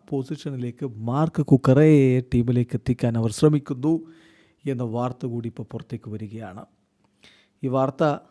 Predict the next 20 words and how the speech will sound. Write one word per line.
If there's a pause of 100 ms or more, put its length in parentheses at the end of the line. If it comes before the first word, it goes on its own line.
(240)
പുറത്തുവിട്ടിരിക്കുന്നത്
ഒരു (200)
സൗദി
അറേബ്യൻ (160)
സോഴ്സാണ്. (720)
ആ, (100)
അതിൽ (140)
അബ്ദുൽ
അസീസ് (200)
അൽ (160)
മിർസയിൽ
പറയുന്നതനുസരിച്ച്, (340)
അദ്ദേഹം (100)
സ്പോർട്സ്
ബോർഡ്,
ആ, (260)
ആ,
ബ്രോഡ്കാസ്റ്ററാണ്. (800)
Within
hours